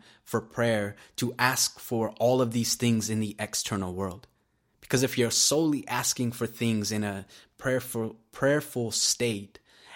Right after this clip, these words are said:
asking for things that are happening in the external world, then you are totally disconnected to what is taking place within you, because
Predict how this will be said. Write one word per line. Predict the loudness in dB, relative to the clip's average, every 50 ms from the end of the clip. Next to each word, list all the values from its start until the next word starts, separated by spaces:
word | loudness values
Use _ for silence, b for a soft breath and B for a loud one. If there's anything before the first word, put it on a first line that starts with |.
| B B
asking | 4 6 6 4 4 4 2
for | 2 2 -2
things | -2 0 0 2 2 2 2
that | 0 0
are | 0
happening | 0 0 -2 0 0 0 0 2 2
in | 0 0
the | -2 -4 -4
external | -4 -2 -2 -2 -2 -2 -2 -4 -4 -4
world, | -4 -4 -6 -6 -8 -10 -14 _ _ _ _ _ _ _ _ _ _ _ _
then | 2 4 6 6
you | 6 6 4
are | 2 0
totally | 0 -2 -2 -2 0 0 0 0
disconnected | 0 -2 -2 -2 -2 -2 -2 0 0 0 -2 -4 -6 -6 -6
to | -6 -2
what | 0 0 0 0
is | -2 -2
taking | -4 -4 -4 -4 -4 -6
place | -4 -4 -4 -4 -4 -4
within | -6 -6 -2 2 4 4 6
you, | 4 4
because | 4 2 0 0 0 0 0 0 0 -4 -8 -10